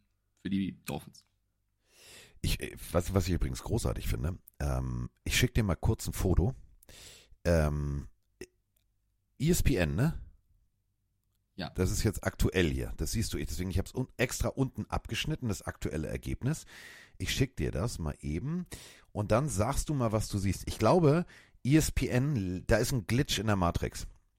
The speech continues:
Speaker 2: Ich glaube, die Patriots spielen gar nicht gegen die Dolphins, weil du weißt ja, was in der Zeitung steht und was im Internet steht, ist wahr.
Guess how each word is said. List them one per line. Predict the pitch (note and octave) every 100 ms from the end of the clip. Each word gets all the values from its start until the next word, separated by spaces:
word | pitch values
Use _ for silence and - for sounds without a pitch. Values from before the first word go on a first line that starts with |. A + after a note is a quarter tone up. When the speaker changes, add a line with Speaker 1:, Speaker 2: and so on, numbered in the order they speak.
| _ -
Speaker 2:
Ich | - -
glaube, | A#2+ E3+
die | B2
Patriots | - C#3 - G2+ -
spielen | - - D3+ F#3+ F2
gar | C#2 A1
nicht | A1+ -
gegen | A#1 A#1+
die | A#1
Dolphins, | - - G2+ D3+ - - - - - - -
weil | E2 F2+
du | F2 D#2
weißt | C3 -
ja, | C2
was | D#2
in | C#2+
der | F2 -
Zeitung | - D3+ E3
steht | C3+ B2 A#2
und | F#2
was | E2+
im | E2+
Internet | C#2+ C3 F#2+ D#2
steht, | - F#2 -
ist | - D#2
wahr. | D#2+ -